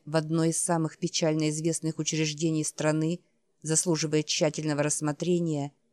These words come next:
и никак меня не затрагивает. "Какая-то особая причина?" выдавливаю я наконец. "Я всего лишь следую рекомендациям.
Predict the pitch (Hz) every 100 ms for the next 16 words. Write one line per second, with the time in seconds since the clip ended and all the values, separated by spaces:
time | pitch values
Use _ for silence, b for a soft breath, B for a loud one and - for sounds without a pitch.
0 | _ 165 170 - 160 - 151 151 151 143
1 | 160 175 160 139 143 143 139 - _ _
2 | _ _ _ _ _ 175 - 180 160 -
3 | 160 151 - - 165 - 233 196 170 160
4 | 165 - 160 147 143 - _ _ _ _
5 | - 165 160 156 160 151 156 160 156 156
6 | 151 - 165 160 143 - - _ _ _
7 | _ _ _ _ 127 131 - 135 143 147
8 | - 151 139 135 135 139 165 156 156 151
9 | 127 - 131 127